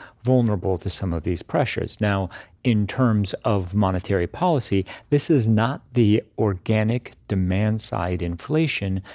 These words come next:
that the Fed would want to see. And in fact, it more closely represents what happens when we see a spike in gasoline prices, i e a tax on consumption, and a tax on consumption that is occurring at a point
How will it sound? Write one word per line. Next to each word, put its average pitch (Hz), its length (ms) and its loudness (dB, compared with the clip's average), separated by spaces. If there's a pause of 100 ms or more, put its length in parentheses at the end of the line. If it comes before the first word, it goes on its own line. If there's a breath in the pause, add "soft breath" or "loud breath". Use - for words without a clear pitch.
(160 loud breath)
that 101 180 -2
the 104 80 -2
Fed 95 280 -2
would 92 160 0
want 95 280 -2
to 98 80 -8
see. 95 420 0 (300 loud breath)
And 98 140 -2
in 90 120 -2
fact, 156 520 -2 (100)
it 113 160 0 (260)
more 113 180 4
closely 180 560 0
represents 95 720 0
what 98 180 2
happens 98 520 -4
when 95 180 -2
we 95 120 -2
see 95 400 0 (100)
a 90 220 2
spike 101 480 -4
in 92 140 -2
gasoline 104 680 0
prices, - 640 -6 (340 loud breath)
i 90 340 -2
e 95 360 2 (280 loud breath)
a 101 160 0
tax - 640 -6
on 98 260 -2
consumption, 120 760 -2 (220)
and 101 180 0
a 104 40 -2
tax - 340 -4
on 101 160 0
consumption 104 560 -2
that 101 180 0
is 98 140 -2
occurring 101 480 0 (400 loud breath)
at 107 180 2
a 101 60 0
point 131 540 0